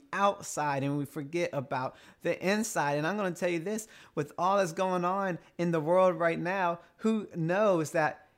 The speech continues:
things on the outside are very uncertain. Things going on can change in, in one moment. But what's on the inside, your soul, your heart,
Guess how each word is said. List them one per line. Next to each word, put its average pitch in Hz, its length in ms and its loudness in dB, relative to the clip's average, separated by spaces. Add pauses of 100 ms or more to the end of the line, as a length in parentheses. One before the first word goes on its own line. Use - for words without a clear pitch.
(260)
things 233 320 4
on 190 140 4
the 170 120 0
outside 170 560 -2
are 151 80 2
very 175 300 0
uncertain. 175 600 -6 (680)
Things 214 440 2
going 202 280 2
on 214 340 0
can 156 180 -12
change 208 500 -2
in, 160 180 -4
in 165 200 0
one 180 180 2
moment. 175 460 -2 (960)
But 175 220 -2
what's 175 260 0
on 175 160 0
the 123 120 -4 (220)
inside, 165 920 0 (260)
your 151 120 -2
soul, 190 680 0
your 135 200 -2
heart, 196 640 -2